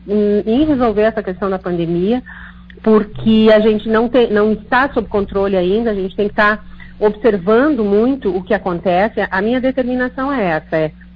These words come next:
a gente observa o que acontece, se precisar recuar, a gente recua, se puder avançar, a gente avança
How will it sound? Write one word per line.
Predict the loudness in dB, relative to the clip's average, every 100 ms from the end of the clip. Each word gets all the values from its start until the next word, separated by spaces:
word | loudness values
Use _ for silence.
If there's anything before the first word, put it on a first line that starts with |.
| -10
a | -2
gente | 0 0
observa | -2 -2 4 6 6 2 0
o |
que | -2
acontece, | -4 -2 0 2 2 0 -4 -8 -6
se |
precisar | -2 -2 -2 0 0
recuar, | 0 0 2 2
a | 2
gente | -2 -6
recua, | -8 -8 -6 -2 -2 -4
se | -10
puder | -4 -2
avançar, | 0 -2 -2 -2
a | -2
gente | -4 -6
avança | -4 -2 -2 -2 -6